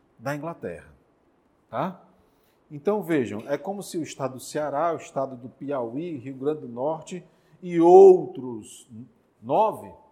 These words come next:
né? De-, outros oito, perdão.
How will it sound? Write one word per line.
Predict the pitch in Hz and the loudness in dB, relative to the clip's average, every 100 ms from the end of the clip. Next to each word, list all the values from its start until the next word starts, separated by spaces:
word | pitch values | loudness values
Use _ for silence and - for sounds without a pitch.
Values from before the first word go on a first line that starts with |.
| _ _ _ _ _ _ | _ _ _ _ _ _
né? | - 135 226 - _ _ _ 123 | -18 -14 -14 -14 _ _ _ -16
De-, | 165 | -14
outros | 139 135 120 101 | -12 -12 -12 -4
oito, | 196 185 | -4 -6
perdão. | - 113 120 190 | -14 -12 -10 -10